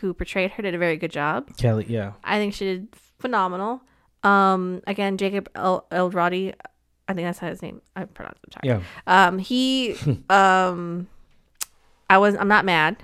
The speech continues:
Speaker 1: <laughs>
Speaker 2: Mm-hmm.
Speaker 1: I, uh, I think he did a pretty good job. Um, and I gotta say, I, I, as much as I didn't like the ending, I really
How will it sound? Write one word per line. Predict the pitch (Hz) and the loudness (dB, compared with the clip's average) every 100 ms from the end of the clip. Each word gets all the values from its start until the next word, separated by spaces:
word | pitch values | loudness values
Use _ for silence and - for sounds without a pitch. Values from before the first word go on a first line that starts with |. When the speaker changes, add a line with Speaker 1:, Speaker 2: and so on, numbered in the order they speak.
| - | 2
Speaker 1:
<laughs> | - - - | 2 2 4
Speaker 2:
Mm-hmm. | - 269 160 127 226 262 - | 8 8 6 -2 -4 -4 8
Speaker 1:
I, | 220 220 220 220 226 | 12 12 12 8 6
uh, | 208 214 202 196 - | 6 6 6 6 4
I | 214 | 2
think | 208 220 | 2 -2
he | 220 226 | 0 0
did | 214 | 0
a | |
pretty | 208 202 | 0 -2
good | 196 196 | -2 -2
job. | 151 175 233 - _ _ _ - - - - - | 0 -2 -6 -20 _ _ _ -20 -20 -20 -20 -8
Um, | - 208 208 202 - | 0 2 4 2 0
and | 226 226 220 | 0 2 2
I | - 247 | 2 4
gotta | 302 330 | 4 4
say, | - 285 285 294 277 | 2 2 4 2 2
I, | 220 247 - 247 | 4 4 4 2
I, | 247 _ _ - | 2 _ _ 0
as | 240 233 | 0 2
much | 240 254 | -2 0
as | |
I | 247 | 2
didn't | 233 233 226 | 4 2 2
like | 208 208 | 0 -2
the | 208 | -6
ending, | 180 190 190 226 339 _ _ _ _ _ _ _ | -4 -4 -4 -6 -8 _ _ _ _ _ _ _
I | 202 214 | 2 4
really | 208 233 233 226 226 226 220 214 | 4 4 4 4 2 -2 -4 -6